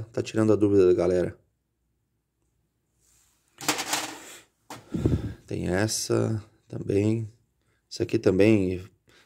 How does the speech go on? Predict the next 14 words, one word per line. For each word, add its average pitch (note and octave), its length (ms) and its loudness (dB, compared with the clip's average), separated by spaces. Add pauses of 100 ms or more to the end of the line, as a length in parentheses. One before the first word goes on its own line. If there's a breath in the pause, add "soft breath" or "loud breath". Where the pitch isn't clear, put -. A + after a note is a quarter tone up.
(120 soft breath)
Essas, - 460 0 (100)
eu, B2+ 300 2
eu C#3 100 4
tenho D3 160 4
três F3+ 300 4
pedras G2+ 340 4
aqui B2+ 300 0 (960)
que, G#2 400 2
hum, F#2 260 -2 (1300 soft breath)
o F#2+ 220 4
aplicativo G#2 540 4
ali G#2+ 120 4
me G#2+ 120 2
indica G#2+ 600 0